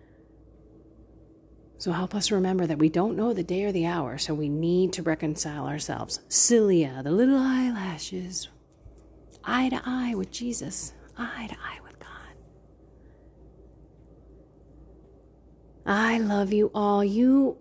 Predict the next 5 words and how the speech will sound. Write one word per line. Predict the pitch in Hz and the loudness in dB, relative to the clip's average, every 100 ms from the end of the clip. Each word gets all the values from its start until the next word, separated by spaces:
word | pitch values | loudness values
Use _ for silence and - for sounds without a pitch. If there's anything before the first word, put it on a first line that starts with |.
| - | -8
have | - - - 262 277 | -4 0 0 2 2
a | 254 247 | 2 2
wonderful, | 240 254 277 277 269 247 233 - 185 151 143 - - | 2 4 4 4 4 4 2 -2 -2 -2 -2 -8 -8
wonderful | 339 262 285 320 311 311 302 294 - 285 285 277 - - _ - | 0 2 6 6 8 8 6 4 0 -2 0 -2 -6 -20 _ -12
celebration | - - 233 254 247 208 196 185 - 202 202 202 | -6 -2 0 0 0 2 2 2 0 -2 -2 -4